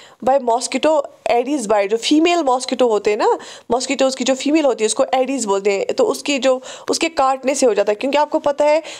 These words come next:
अ, बहुत जब समर सीजन होता है, तो आपको पता है दिल्ली में भी क्या होता है, दिल्ली मुंबई में बहुत हाई टेम्परेचर होता है, और वहाँ पे जब बारिशें होती हैं, मानसून, अ, रेन भी होता है, वो जमा रहता है, वहाँ से फ्लाइज उठती हैं, और वो फ्लाइज जब एक दूसरे को, को काटती हैं, एक इंसान से दूसरे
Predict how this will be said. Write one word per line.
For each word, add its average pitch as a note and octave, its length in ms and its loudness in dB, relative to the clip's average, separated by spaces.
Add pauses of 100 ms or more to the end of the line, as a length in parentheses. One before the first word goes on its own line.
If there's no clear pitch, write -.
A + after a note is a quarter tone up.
(120)
अ, A3 120 2
बहुत C4 240 0
जब C4 260 2
समर C4 340 0
सीजन C4+ 300 0
होता A#3 260 2
है, B3 100 0
तो B3 100 0
आपको B3 240 -2
पता B3 160 0
है B3 80 2
दिल्ली A#3 320 0
में A#3+ 200 2
भी A#3 80 -6
क्या A3+ 160 2
होता A3 180 0
है, G#3 60 2
दिल्ली A3 180 0
मुंबई G#3+ 300 0
में B3+ 160 0 (300)
बहुत C4+ 300 0
हाई C#4 200 0
टेम्परेचर A#3 480 0
होता G3+ 260 2
है, G3 80 2
और A#3 180 0
वहाँ C4 240 0
पे C#4+ 180 0 (260)
जब C4 140 0
बारिशें B3 420 0
होती D4 200 0
हैं, C#4 100 2
मानसून, B3+ 420 0
अ, A3 200 2
रेन A3 300 0
भी A#3 60 -2
होता A3 260 2
है, B3+ 100 2
वो C4+ 180 2
जमा A3+ 300 2
रहता G#3 260 2
है, G3+ 60 2
वहाँ B3 220 0
से C#4 100 0
फ्लाइज C4 460 0
उठती G3+ 280 0
हैं, F#3+ 100 2 (300)
और D4+ 120 0
वो E4+ 160 0
फ्लाइज D#4 340 0
जब C#4+ 140 0
एक C4 220 -2
दूसरे C4 200 -2
को, C#4 120 -2
को C4+ 220 0
काटती A3+ 440 0
हैं, C4+ 80 4
एक A#3 200 2
इंसान A#3+ 260 -2
से A#3 100 0
दूसरे A#3 380 0